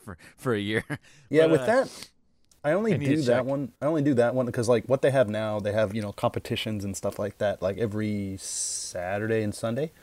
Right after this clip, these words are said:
Speaker 2: And, uh, if it comes up there, I'll play it because I have to. <laughs>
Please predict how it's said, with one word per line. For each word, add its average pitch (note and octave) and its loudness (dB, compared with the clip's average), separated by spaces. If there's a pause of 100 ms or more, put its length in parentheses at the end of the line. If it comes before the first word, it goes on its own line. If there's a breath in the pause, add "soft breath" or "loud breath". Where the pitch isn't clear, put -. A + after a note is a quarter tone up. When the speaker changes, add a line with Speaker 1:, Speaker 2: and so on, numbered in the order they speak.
(420 loud breath)
Speaker 2:
And, G#2 -8
uh, F#2 -6
if G2+ -8
it C3 -6
comes D#3 -4
up A#2+ 0
there, G#2 -2
I'll F#2 -4 (120)
play G#2 -4
it F#2+ -10
because F#2+ -10
I F#2+ -4
have - -10
to. E2+ -14
<laughs> - -20